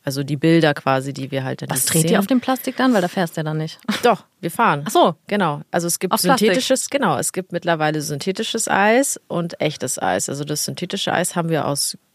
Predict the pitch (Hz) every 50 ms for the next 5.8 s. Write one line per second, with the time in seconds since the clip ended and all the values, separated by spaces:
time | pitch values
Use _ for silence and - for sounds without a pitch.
0 | _ - - - 170 202 214 226 226 226 233 233 - - 220 226 220 220 214 -
1 | - 190 190 196 196 190 202 180 170 160 - - 156 143 143 143 143 - - 143
2 | 143 139 139 139 139 139 139 139 - - - - - - - - - _ - -
3 | - - - 175 180 196 214 190 - - - 175 170 170 185 190 180 - - -
4 | 170 175 - - - - 175 175 175 175 175 170 170 165 165 - - - 151 147
5 | 147 151 151 - 160 165 165 175 160 175 170 - - - 156 156